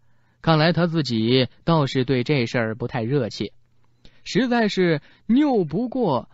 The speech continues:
会里姑娘们的热情。其实姑娘们平时也是很团结的，尤其在互相帮助这事儿上，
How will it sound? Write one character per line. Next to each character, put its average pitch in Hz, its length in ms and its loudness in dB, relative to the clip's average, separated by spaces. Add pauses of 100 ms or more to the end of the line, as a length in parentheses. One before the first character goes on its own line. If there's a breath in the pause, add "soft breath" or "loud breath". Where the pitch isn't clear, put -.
(200)
会 214 380 0
里 123 560 0
姑 214 260 0
娘 160 220 0
们 120 160 -2
的 120 100 0
热 160 280 -2
情。 - 220 -12 (440)
其 220 220 2
实 151 260 2
姑 220 180 2
娘 180 160 4
们 110 140 0
平 175 240 0
时 123 360 0 (200)
也 123 180 2
是 139 140 -2
很 107 180 -8
团 117 320 -4
结 113 200 -6
的， - 100 -20 (800)
尤 190 300 4
其 151 240 0
在 113 400 2
互 180 260 0
相 190 280 2
帮 240 260 0
助 240 160 0
这 117 160 0
事 123 120 -4
儿 110 120 0
上， - 240 -10